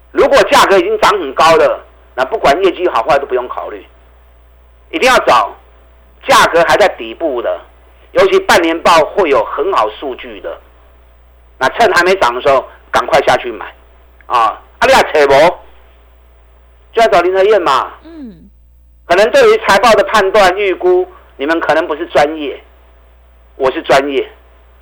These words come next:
Speaker 1: 我在这个行业已经三十几年了，我在估财报一向很准的。
Speaker 2: 嗯。
Speaker 1: 所以每次股票财报一估之后，财报如同照妖镜啊，照妖镜一照，所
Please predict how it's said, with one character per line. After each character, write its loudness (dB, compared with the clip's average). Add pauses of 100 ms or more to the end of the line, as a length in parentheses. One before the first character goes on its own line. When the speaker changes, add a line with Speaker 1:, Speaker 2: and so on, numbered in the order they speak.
(240)
Speaker 1:
我 -2
在 2
这 2
个 4
行 0
业 2
已 0
经 -8
三 2
十 -10
几 -18
年 -16
了， -18 (540)
我 -2
在 4
估 2
财 2
报 2 (120)
一 -10
向 0
很 -8
准 -12
的。 -18
Speaker 2:
嗯。 -18 (1080)
Speaker 1:
所 2
以 0
每 2 (100)
次 -4
股 -2
票 4 (140)
财 0
报 4
一 -2
估 -2
之 2
后， 2 (1160)
财 0
报 4
如 4
同 0
照 4
妖 4
镜 -8
啊， -18 (720)
照 4
妖 4
镜 -2
一 -6
照， 2 (640)
所 -2